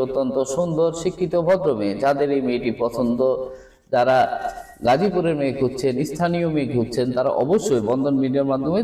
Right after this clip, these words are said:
যোগাযোগ করলে এই মেয়েটির সন্ধান পেয়ে যাবেন। তারপরে মেয়েটি হলো মীর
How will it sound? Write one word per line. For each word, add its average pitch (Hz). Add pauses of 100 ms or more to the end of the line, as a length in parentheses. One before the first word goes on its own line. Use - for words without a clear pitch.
যোগাযোগ 120
করলে 139
এই 127
মেয়েটির 165 (180)
সন্ধান 139
পেয়ে 139
যাবেন। 76 (1800)
তারপরে 170
মেয়েটি 143
হলো 135 (1160)
মীর 160